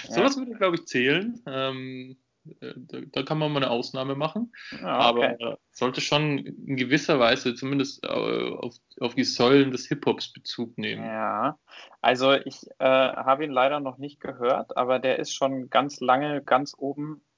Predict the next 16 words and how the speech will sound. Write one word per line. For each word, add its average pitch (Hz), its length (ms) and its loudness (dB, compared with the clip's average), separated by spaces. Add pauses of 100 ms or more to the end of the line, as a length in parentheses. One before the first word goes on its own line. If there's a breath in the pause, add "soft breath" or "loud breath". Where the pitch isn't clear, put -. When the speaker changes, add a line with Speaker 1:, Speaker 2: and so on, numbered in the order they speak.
(480)
Speaker 1:
auf 123 280 0
meiner, 123 640 2 (400)
auf 127 180 -2
meiner 127 320 2
To-Do-Liste. 131 840 0
Und 127 140 -4
zwar 123 520 6 (120)
bin 139 140 -4
ich 131 100 -6
sowieso 135 460 -2
großer 131 400 -2
Fan 135 300 6
von, 123 380 -4 (580 soft breath)
von 127 220 0
Miri, 160 500 2 (160)
die 127 440 0